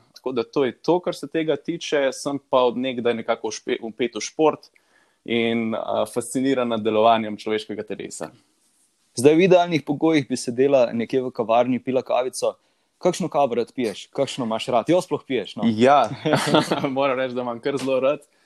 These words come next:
Speaker 1: Sploh to zdaj, ko smo doma, sploh ne pride drugega v poštev kakor turška. <laughs>
Speaker 2: Okej.
Speaker 1: Še tudi drugače pa kar, um, podaljšana ponavadi, brez vsega. To je tisto edino pravilo.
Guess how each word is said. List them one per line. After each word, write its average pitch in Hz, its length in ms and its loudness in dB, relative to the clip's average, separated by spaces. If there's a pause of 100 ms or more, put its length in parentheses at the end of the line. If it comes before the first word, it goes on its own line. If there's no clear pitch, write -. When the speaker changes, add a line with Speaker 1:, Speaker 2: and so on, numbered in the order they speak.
(280)
Speaker 1:
Sploh - 340 -6
to 135 240 -6
zdaj, 127 220 -6
ko 135 80 -6
smo 127 180 -8
doma, 123 320 -4
sploh 123 320 -10
ne 113 80 -12
pride 123 240 -4
drugega 123 320 -2
v - 80 -6
poštev 127 320 -4
kakor 127 320 -4
turška. 131 460 -2 (340)
<laughs> - 440 -6
Speaker 2:
Okej. - 180 -4
Speaker 1:
Še - 100 -2
tudi 147 220 2
drugače 131 500 4
pa 120 160 -2
kar, 117 320 -2
um, 101 560 -8
podaljšana 117 600 0
ponavadi, 107 500 -2
brez 127 320 -4
vsega. 113 480 -4
To 113 160 -6
je - 160 -12 (320)
tisto 123 300 -2
edino 117 260 -2
pravilo. 104 460 -4